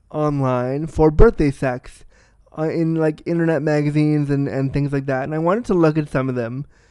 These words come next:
to see how accessible or inaccessible they were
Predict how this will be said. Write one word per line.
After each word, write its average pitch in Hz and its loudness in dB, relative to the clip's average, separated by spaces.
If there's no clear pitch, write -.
to - 0
see 208 -4
how 175 0
accessible 147 -4
or 151 -4
inaccessible 143 -6
they 127 -6
were 127 -6